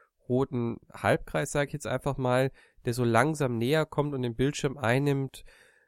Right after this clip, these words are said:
Und das ist dann halt wirklich dann der, der ganz böse Feind, vor dem man ja auf der Flucht ist. Und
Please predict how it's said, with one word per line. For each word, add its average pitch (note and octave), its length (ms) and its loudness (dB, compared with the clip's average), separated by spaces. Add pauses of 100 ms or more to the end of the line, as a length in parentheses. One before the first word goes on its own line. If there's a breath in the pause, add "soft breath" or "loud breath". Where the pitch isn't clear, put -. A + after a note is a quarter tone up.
(120 soft breath)
Und A#2+ 280 0
das B2+ 180 2
ist D#3+ 140 -6
dann C3 120 0
halt B2 180 0
wirklich C3 360 -2
dann A#2 280 -4
der, A2 280 -2
der A2 80 -8
ganz C3+ 220 -2
böse A#2+ 300 0
Feind, B2+ 320 -2
vor B2+ 120 -2
dem B2 120 -2
man A#2 120 0
ja A2+ 80 0
auf G#2+ 120 -4
der A2 100 -2
Flucht - 360 -4
ist. D#3+ 280 -6
Und B2 340 -4